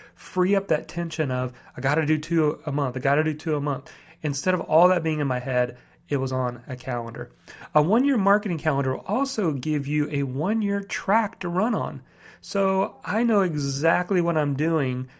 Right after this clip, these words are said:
from right now to a year from now.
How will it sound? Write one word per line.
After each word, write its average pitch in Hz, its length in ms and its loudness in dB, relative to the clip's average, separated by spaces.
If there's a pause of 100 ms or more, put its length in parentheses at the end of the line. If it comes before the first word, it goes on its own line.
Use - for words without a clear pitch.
(320)
from 156 440 0
right 147 540 0
now 147 600 0
to - 160 -6
a 143 120 0
year 147 440 4
from 135 260 -6
now. 127 280 -8